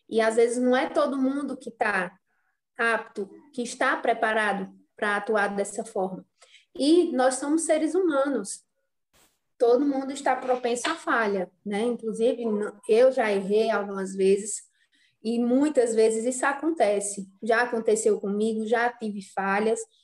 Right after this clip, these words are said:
já tivemos, já tivemos falhas que são, é, cruciais pra vida do doente, né? Pra vida do paciente.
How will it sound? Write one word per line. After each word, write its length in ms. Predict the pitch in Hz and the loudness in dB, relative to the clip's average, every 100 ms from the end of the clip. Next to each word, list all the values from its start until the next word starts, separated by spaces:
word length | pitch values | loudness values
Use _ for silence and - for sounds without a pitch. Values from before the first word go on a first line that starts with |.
| _ _ | _ _
já 240 | 214 240 254 | 0 2 2
tivemos, 960 | - 240 233 254 294 294 254 277 214 | -2 -4 2 2 4 0 -2 -6 0
já 140 | 233 247 | 2 2
tivemos 600 | 262 233 262 294 285 - | 0 0 2 2 -2 -4
falhas 640 | 240 214 202 196 196 - _ | -2 0 0 -2 -4 -12 _
que 160 | - 240 | -8 -6
são, 640 | - 254 233 226 208 175 - _ _ _ _ _ - | -2 0 2 0 -2 -6 -10 _ _ _ _ _ 0
é, 300 | 208 202 202 | 2 4 0
cruciais 920 | 226 269 269 269 226 220 277 - - | -2 -4 0 2 4 4 2 -2 -8
pra 200 | - 214 | -4 -2
vida 280 | 208 208 202 | -2 -4 -4
do 160 | 202 | -4
doente, 480 | 208 208 202 214 220 | -4 -4 -2 -4 -6
né? 160 | 220 175 | -6 -6
Pra 260 | - 190 | -4 -4
vida 280 | 190 220 233 | -2 -2 -2
do 140 | 208 202 | -4 -8
paciente. 640 | 196 - - 190 208 208 | -10 -10 -8 -6 -6 -10